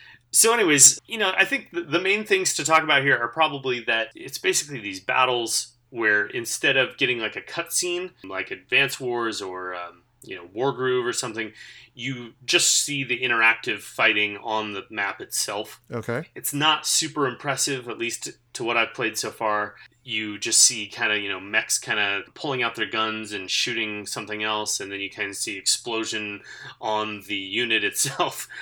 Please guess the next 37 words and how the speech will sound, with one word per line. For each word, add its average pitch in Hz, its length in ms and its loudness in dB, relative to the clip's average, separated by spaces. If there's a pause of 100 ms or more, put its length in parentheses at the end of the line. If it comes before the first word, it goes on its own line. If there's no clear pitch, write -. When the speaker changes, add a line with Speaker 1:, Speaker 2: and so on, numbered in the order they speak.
(240)
Speaker 1:
and 123 160 0
then 120 120 0
you 113 100 0
see 107 300 6
a 101 60 0
certain 113 280 0
amount 101 240 0
of 92 160 -8
health - 340 0
being 98 220 -4
taken 117 340 -2
away. 95 400 -6 (180)
Speaker 2:
Hmm, 123 180 -8 (120)
I 110 80 -12
see. 123 220 -6 (140)
Speaker 1:
It's - 200 -4
not 180 220 4
super 165 260 4
detailed. 143 640 2
You 135 120 -4
really 147 280 6
just, - 380 -4
you 117 260 4
kinda 131 300 2
get 117 300 2
the 120 100 2
high-level 123 760 2
overview 101 480 0
of 92 80 -6
it, 95 120 -4
almost 135 340 2
like 110 200 2
a 95 140 4
tabletop 110 640 -4
game 90 240 -6
or 90 40 -14
something. - 320 -10